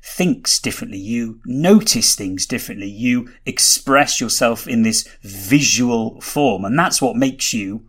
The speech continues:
special. That's what makes you an artist, what makes you unique. And on the whole, people who buy art, they, they like artists. They're fascinated by artists. You know, you have to be aware that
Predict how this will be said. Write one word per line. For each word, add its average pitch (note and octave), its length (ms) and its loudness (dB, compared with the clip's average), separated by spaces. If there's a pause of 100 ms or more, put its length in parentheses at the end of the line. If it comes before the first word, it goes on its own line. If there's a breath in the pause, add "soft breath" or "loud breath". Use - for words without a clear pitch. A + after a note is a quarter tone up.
special. C#3 420 -2
That's A2+ 180 -4
what - 200 -12
makes - 200 -12
you A#2+ 120 -6
an B2 60 -2
artist, D3+ 460 -4
what A2 120 -12
makes A#2 200 -10
you B2 100 -6
unique. C#3+ 420 -6
And D3+ 280 -2 (1000 loud breath)
on F#3 160 -4
the F#3 80 0
whole, D3+ 400 0
people F3+ 340 -6
who D3 180 -4
buy B2+ 380 0
art, F2+ 320 -6 (140)
they, E3 240 -12 (120)
they E3 140 -6
like E3 400 -2
artists. F#2+ 480 -4
They're D3 140 -8
fascinated A3 840 -4
by G2 180 -4
artists. F#2+ 680 -6
You D3 60 -2
know, B2+ 80 2
you B2 160 -2
have D3 200 0
to B2 80 -8
be C3+ 140 0
aware C#3 360 2
that G#2+ 140 -4